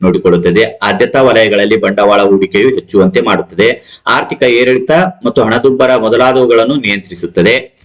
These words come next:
ಬಡತನ ಮತ್ತು ನಿರುದ್ಯೋಗದಂತಹ ಸಮಸ್ಯೆಗಳನ್ನು ಹೋಗಲಾಡಿಸಲು ಪ್ರಯತ್ನಿಸುತ್ತದೆ. ಅರ್ಥವ್ಯವಸ್ಥೆಯ ಎಲ್ಲ ಕ್ಷೇತ್ರಗಳು ಅಭಿವೃದ್ಧಿ ಹೊಂದುವಂತೆ ಮಾಡಲು ಪ್ರಯತ್ನಿಸುತ್ತದೆ.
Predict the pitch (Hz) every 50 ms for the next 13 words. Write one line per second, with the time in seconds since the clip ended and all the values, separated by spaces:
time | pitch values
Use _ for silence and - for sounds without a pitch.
0 | _ _ _ _ _ _ _ _ _ _ _ _ _ - 107 123 131 151 156 -
1 | 160 147 160 170 175 175 170 160 143 131 123 123 123 143 - - - 147 139 131
2 | 135 123 127 123 - - 127 127 - - 113 113 123 123 - 127 123 113 117 113
3 | 113 117 143 185 185 175 - _ _ 110 110 113 120 113 117 113 - - - -
4 | - - 107 101 98 - - 95 - - - 92 110 127 143 - - _ _ _
5 | 110 - - - 147 139 131 120 - - 123 110 104 120 160 196 190 170 151 -
6 | - 127 107 - 107 107 107 107 107 101 98 95 110 113 - 110 107 107 101 98
7 | 101 101 101 95 - 120 107 101 98 98 107 147 208 208 - - _ _ - 101
8 | 90 85 87 - 76 - - - - _